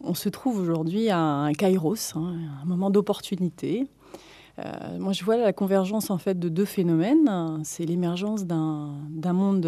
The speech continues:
multiculturel. Ça, c'est un, c'est un secret pour personne. Euh, le, le problème étant que, euh, cette émergence n'est pas assise sur une vraie société de la connaissance, qu'il n'y a pas un vrai savoir sur, euh, sur les autres cultures, et ce qui rend le dialogue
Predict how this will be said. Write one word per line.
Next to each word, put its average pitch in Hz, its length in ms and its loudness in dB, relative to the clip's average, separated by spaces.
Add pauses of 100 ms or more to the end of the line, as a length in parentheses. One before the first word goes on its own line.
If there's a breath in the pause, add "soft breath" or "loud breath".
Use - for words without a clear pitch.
(160)
multiculturel. 190 840 0 (1120)
Ça, - 180 -16
c'est - 180 -12
un, - 140 -14
c'est - 160 -14
un 139 40 -10
secret - 300 -8
pour 147 160 -10
personne. 202 640 0 (800 loud breath)
Euh, 160 260 -4
le, 180 320 2
le 170 240 -2
problème 208 380 6
étant 214 400 4
que, - 160 -2
euh, 117 1500 0
cette 175 320 -2
émergence 180 420 2
n'est 185 100 2
pas 175 140 2
assise 202 340 0
sur 170 220 -4
une 170 140 4
vraie 170 140 2
société 196 440 2
de 180 60 2
la 170 80 4
connaissance, 175 640 -2
qu'il - 100 -14
n'y 160 60 -14
a - 100 -12
pas - 0 -
un 156 120 -4
vrai 156 160 -6
savoir 226 600 2
sur, 151 280 -8
euh, 156 40 -6 (140)
sur - 160 -10
les 160 160 -2
autres 185 200 -4
cultures, 277 460 -4
et 220 80 0
ce - 120 -8
qui - 140 -10
rend 208 200 0
le 196 60 0
dialogue 180 460 2